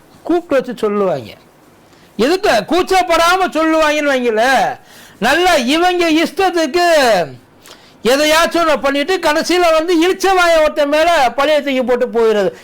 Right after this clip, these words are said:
இவன் மேல சொன்னா எல்லாத்தையும் நம்பிடுவாங்கடா. இப்ப இறங்கி யாருக்கு எதிராக போராட்டம்? இப்ப சாட்டு, இப்ப தானே நீ சாட்டையால அடிச்சுக்கணும்,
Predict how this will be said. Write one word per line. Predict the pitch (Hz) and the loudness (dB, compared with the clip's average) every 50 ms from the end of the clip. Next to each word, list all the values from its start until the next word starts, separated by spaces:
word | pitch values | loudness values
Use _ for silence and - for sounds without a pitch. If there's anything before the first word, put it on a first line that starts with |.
| - - | -12 -6
இவன் | 170 170 185 185 | -2 -2 -2 0
மேல | 190 220 269 302 269 | 0 2 2 2 0
சொன்னா | - - 247 233 233 269 | 0 0 -2 0 0 0
எல்லாத்தையும் | 254 208 196 202 226 240 226 220 226 269 240 214 | 0 0 2 2 2 2 0 0 -2 -2 -2 -2
நம்பிடுவாங்கடா. | 202 220 240 262 247 233 220 214 202 190 180 170 160 147 139 - - - - - - - - - _ _ _ _ _ _ _ _ _ _ _ _ - | -2 -2 -2 0 0 2 0 0 -2 -2 -4 -4 -4 -6 -8 -10 -20 -20 -20 -20 -20 -20 -20 -20 _ _ _ _ _ _ _ _ _ _ _ _ -4
இப்ப | - 240 294 294 | -2 0 2 2
இறங்கி | 302 311 339 392 403 392 359 | 2 4 4 2 2 2 2
யாருக்கு | 330 302 320 370 392 392 370 359 339 | 4 4 4 4 2 2 2 2 0
எதிராக | 330 330 349 330 302 | 2 2 2 0 0
போராட்டம்? | - 311 320 320 311 294 302 277 | 2 2 2 2 2 0 -2 -2
இப்ப | 254 285 277 - - 381 349 | -2 -4 -4 -2 -2 -2 0
சாட்டு, | - 349 370 370 370 370 311 | 2 2 2 2 2 0 -2
இப்ப | 311 247 - - 370 349 | -2 -2 -2 -2 0 0
தானே | 349 349 370 370 403 403 392 | 2 2 2 2 2 2 2
நீ | 370 349 | 2 0
சாட்டையால | 294 - 311 311 330 330 339 339 320 320 320 302 285 | 0 2 2 2 2 2 0 2 2 2 2 2 0
அடிச்சுக்கணும், | 254 196 269 277 254 233 214 202 190 185 185 180 190 196 | -2 -2 -2 0 0 0 0 0 0 0 -2 -4 -6 -10